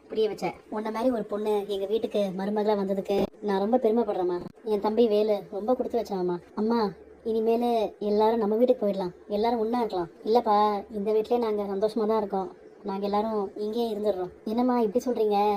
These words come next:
நான் மட்டும் எப்படிம்மா அந்த வீட்டை தனியா இருக்கிறது? நீங்க யாரும் வரலனா நானும் அந்த வீட்டை தங்க மாட்டேன், நானும் போறேன். அப்பா, நீங்க எம் எல் ஏ ஆயிட்டீங்க, அடிக்கடி கட்சிக்காரங்க உங்களை சந்திக்க வருவாங்க. நீங்க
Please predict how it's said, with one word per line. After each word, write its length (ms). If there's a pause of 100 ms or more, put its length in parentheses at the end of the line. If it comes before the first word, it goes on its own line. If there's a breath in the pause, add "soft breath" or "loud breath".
(240)
நான் 200
மட்டும் 260
எப்படிம்மா 300
அந்த 140
வீட்டை 240
தனியா 220
இருக்கிறது? 360 (400)
நீங்க 200
யாரும் 420
வரலனா 320 (300)
நானும் 200
அந்த 140
வீட்டை 180
தங்க 220
மாட்டேன், 260 (200)
நானும் 260
போறேன். 240 (240)
அப்பா, 180 (300)
நீங்க 200 (360)
எம் 120
எல் 100
ஏ 60
ஆயிட்டீங்க, 320 (260)
அடிக்கடி 340 (140)
கட்சிக்காரங்க 480
உங்களை 200
சந்திக்க 260
வருவாங்க. 300 (320)
நீங்க 200